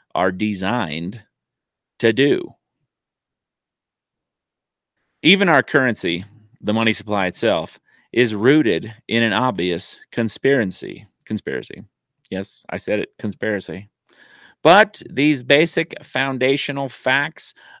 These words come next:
underpinning modern civilization are elusive and puzzling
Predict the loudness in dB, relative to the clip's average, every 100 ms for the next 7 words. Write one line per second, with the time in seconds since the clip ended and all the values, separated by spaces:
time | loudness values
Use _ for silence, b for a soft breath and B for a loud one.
0 | -2 0 2 2 0 0 -2 -2 -4 0
1 | 2 4 2 0 0 0 0 0 0 0
2 | 0 -2 -6 -8 -10 b b b b 6
3 | 8 8 6 4 2 0 -4 -8 -16 -20
4 | _ _ _ _ _ _ 0 2 0 -4
5 | 0 2 2 -2 -12 -14 -16 -20